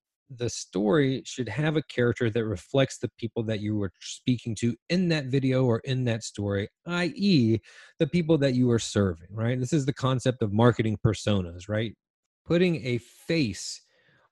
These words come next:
on the types of people, the demographics of people that you help. When you establish those human qualities, it helps you understand how you can serve them, the things that they need, the messages that they need to receive to believe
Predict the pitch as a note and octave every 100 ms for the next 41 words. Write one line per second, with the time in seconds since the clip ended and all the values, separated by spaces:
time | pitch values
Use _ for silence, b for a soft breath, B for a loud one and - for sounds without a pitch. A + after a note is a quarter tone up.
0 | - A#2+ A#2+ A#2+ A#2 A#2 A#2 G#2+ _ -
1 | G#2 A#2+ B2 - A#2+ G2 G#2+ A2 G2+ F#2
2 | A2+ B2+ A#2+ G#2+ A2 G#2+ G#2 A2 G2 G#2
3 | F#2+ G2 F#2 G2 F#2 - F#2+ - F#2 -
4 | _ _ _ - G2+ G2+ G2 - C#3+ C#3+
5 | D3 C3 B2 G#2+ - C3+ C#3+ C3+ B2 -
6 | C3 A2+ G2+ F#2 G2+ - F3 F3 D#3+ B2+
7 | A#2+ - A#2+ G#2+ G2 C#3 D3 C3 C3 A2+
8 | - G#2 G2 F2+ F2 F2 A#2+ B B B
9 | B B - A2 - F3+ G3 C#3+ C#3+ A#2+
10 | A#2 G2+ G2 G2+ A#2 A#2+ C3 D#3 - C3+
11 | C3 A#2 B2 B2+ B2+ B2+ A2 A2+ A2 -
12 | B2 A#2+ - G#2+ G#2+ G#2+ C#3+ A3 D3+ A#2+
13 | G#2+